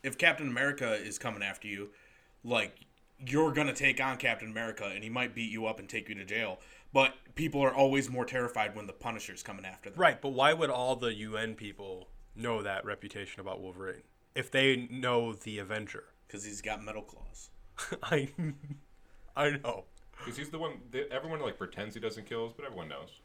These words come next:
Speaker 3: Like, all those people in, uh, just Uncanny X-Men, he's, like, slicing them. Those are all fatal wounds. Come on now. Same thing with Avengers. I'm sure he's killing tons of people on that team, and they just, eh.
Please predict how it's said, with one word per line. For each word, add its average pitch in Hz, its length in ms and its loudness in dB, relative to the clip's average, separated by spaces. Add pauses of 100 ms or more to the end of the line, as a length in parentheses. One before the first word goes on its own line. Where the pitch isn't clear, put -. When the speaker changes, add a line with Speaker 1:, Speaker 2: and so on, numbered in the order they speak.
(1040)
Speaker 3:
Like, 113 120 -6
all 135 140 -4
those 131 120 -4
people 127 280 -6
in, 104 160 -6 (540)
uh, 90 220 -4 (120)
just 104 200 -10 (140)
Uncanny 107 380 -2
X-Men, 113 360 -4
he's, 110 140 -8
like, 98 140 -4
slicing 95 440 -4
them. 107 180 -8 (160)
Those 160 160 -8
are 101 100 0
all 82 140 0
fatal 82 280 -4
wounds. 127 380 -6
Come 151 80 -10
on 101 160 -8
now. 60 120 -12 (760)
Same 151 180 0
thing 151 140 -2
with 135 120 0
Avengers. 113 440 -2
I'm 113 80 -10
sure 123 160 -8
he's 107 80 -8
killing 113 260 -4
tons 117 180 -4
of 98 60 -12
people 92 240 -4
on 85 80 -2
that 85 160 -4
team, 90 220 -6
and 85 100 -6
they 90 60 -4
just, 87 180 -10 (540)
eh. 156 160 -4